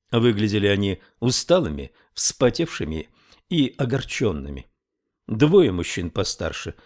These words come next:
слишком старые, чтобы служить в армии, откатили какую-то сложную установку с того места, где трижды проводился эксперимент с кислотой. Барби догадался,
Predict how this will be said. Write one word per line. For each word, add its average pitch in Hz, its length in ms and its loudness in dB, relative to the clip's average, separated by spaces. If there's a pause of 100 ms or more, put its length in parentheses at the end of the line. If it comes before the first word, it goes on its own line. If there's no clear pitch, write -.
слишком 123 520 -2
старые, 85 420 -4
чтобы 87 280 -8
служить 87 380 -8
в 98 80 -6
армии, 80 320 -6 (300)
откатили 135 580 2
какую-то 104 460 -4
сложную 85 540 -4
установку - 680 -8 (180)
с - 160 -6
того 107 220 2
места, 101 320 -2
где 90 220 -4
трижды 92 380 -6
проводился 90 640 -4
эксперимент 95 640 -6 (220)
с - 120 -4
кислотой. 107 720 -6 (320)
Барби 117 440 2
догадался, 98 640 -4